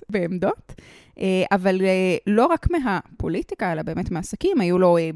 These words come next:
בנקים וחברת פסי רכבת, שמשם בא הכסף הגדול של התקופה בארצות הברית, ומטחנות של, אה, קמח, ו-,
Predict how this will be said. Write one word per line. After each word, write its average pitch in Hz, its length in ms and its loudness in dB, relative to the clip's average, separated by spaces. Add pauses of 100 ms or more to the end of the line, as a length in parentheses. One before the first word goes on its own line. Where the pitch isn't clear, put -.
(120)
בנקים 240 580 0
וחברת 175 440 -4
פסי 190 320 -6
רכבת, 214 520 0
שמשם - 340 -4
בא 165 60 2
הכסף - 380 -4
הגדול 170 320 4
של 220 140 -2
התקופה 214 340 -2
בארצות 196 360 -4
הברית, 180 440 -8 (100)
ומטחנות 175 1000 -2
של, 156 320 -4
אה, 139 140 -4
קמח, 220 680 -2
ו-, 170 80 -4